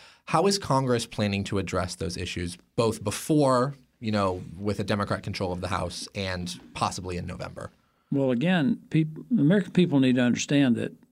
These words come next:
Speaker 2: that, uh, when you're in the minority, you have zero power.
Speaker 1: Mm.
Speaker 2: You can't even get a committee room to have your own hearing without their permit, without the other side's permission. So they brought in, uh, people from Abbott.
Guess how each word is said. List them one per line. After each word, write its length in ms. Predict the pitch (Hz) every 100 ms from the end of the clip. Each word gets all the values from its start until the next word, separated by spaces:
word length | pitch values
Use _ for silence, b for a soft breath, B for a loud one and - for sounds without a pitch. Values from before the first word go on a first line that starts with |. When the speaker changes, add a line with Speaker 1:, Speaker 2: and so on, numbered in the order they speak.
| _
Speaker 2:
that, 500 | 131 123 117 - -
uh, 200 | 117 107 113
when 200 | 127 127
you're 140 | 135
in 80 | 131
the 80 | 110
minority, 500 | 110 117 120 127 110
you 240 | - 135
have 280 | 107 120 98 - -
zero 380 | 143 135 120 107
power. 420 | - 107 107 -
Speaker 1:
Mm. 240 | 113 98 90 - _ _ _ _ _
Speaker 2:
You 140 | 139
can't 260 | 147 160 143
even 260 | 135 117
get 200 | 117 120
a 60 | 110
committee 480 | - 110 120 123 110
room 360 | 113 113 110 110
to 60 |
have 260 | 104 110 110
your 160 | 107
own 180 | 120 139
hearing 400 | 110 110 107 117 123
without 420 | 117 113 110 -
their 140 | 117
permit, 400 | 107 117 117 139 -
without 360 | 127 120 117
the 100 | -
other 140 | 123 113
side's 300 | - 110 107
permission. 520 | 117 110 143 - - b b b b b
So 400 | - - 120 120 208 - _ _ _ _ -
they 160 | 139
brought 360 | 139 135 131 135
in, 420 | 135 135 127 -
uh, 260 | 123 117 - - -
people 260 | 135 123
from 200 | 120 131
Abbott. 460 | 123 123 123 -